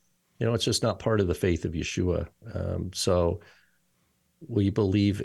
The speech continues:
in the, the law, the prophets, and the writings, like it says in the Gospels, that these are inspired words of God. And then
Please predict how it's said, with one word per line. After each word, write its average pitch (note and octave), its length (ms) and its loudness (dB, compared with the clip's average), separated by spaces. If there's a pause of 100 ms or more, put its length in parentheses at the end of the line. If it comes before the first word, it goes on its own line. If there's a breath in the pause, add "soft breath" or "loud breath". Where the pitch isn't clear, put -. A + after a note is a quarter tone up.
in F#2 360 0 (100)
the, F2 520 -4 (200)
the D#2 260 -6
law, A2 480 2 (100)
the G2+ 80 -6
prophets, - 480 -2
and A2 100 0
the G2+ 80 0
writings, G#2 760 0 (320)
like - 180 -8
it - 140 -4 (100)
says F#2 300 2
in G2+ 80 -2
the F2 60 -2
Gospels, F#2+ 680 0 (460 loud breath)
that - 280 -2
these G2 340 2
are E2 560 -4 (420)
inspired F#2+ 680 -2
words F2 600 -2 (260)
of F#2 180 -2
God. D2 380 -2 (540)
And G#2+ 180 6
then A2+ 220 4